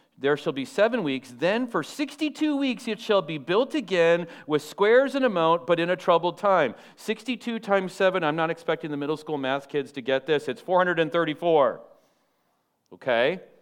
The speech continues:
Verse twenty-six, "After the sixty-two weeks, an anointed one shall be cut off and shall have nothing."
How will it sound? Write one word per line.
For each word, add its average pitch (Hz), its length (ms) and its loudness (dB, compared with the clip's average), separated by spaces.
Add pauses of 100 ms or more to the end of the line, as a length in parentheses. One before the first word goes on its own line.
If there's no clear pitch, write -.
(540)
Verse 180 260 0
twenty-six, 196 640 -2 (180)
"After 190 320 4
the 220 120 -2
sixty-two 214 580 -8
weeks, 160 320 -4
an 151 80 -4
anointed 165 460 0
one 180 240 0
shall 165 200 -2
be 139 140 -6
cut 214 320 2
off 151 340 2
and 147 140 -6
shall 147 260 -2
have 147 260 0
nothing." 139 600 -4